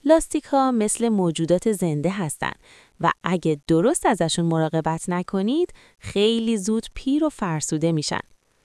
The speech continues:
توی مقالهٔ امروز ما کامل توضیح دادیم که روش نگهداری لاستیک خودرو در منزل چه مراحلی داره. اول از همه شستشو.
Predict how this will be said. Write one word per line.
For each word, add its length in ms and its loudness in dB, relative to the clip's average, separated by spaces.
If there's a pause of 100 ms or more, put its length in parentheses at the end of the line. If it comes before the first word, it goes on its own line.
(320)
توی 220 2
مقالهٔ 560 2
امروز 500 2 (300)
ما 260 2
کامل 560 -2
توضیح 500 0
دادیم 360 -2
که 160 -2
روش 480 -2
نگهداری 840 -2
لاستیک 500 -4
خودرو 420 -2
در 260 -2
منزل 460 0 (400)
چه 200 2
مراحلی 580 2
داره. 240 -2 (680)
اول 360 2
از 180 2
همه 420 0
شستشو. 680 0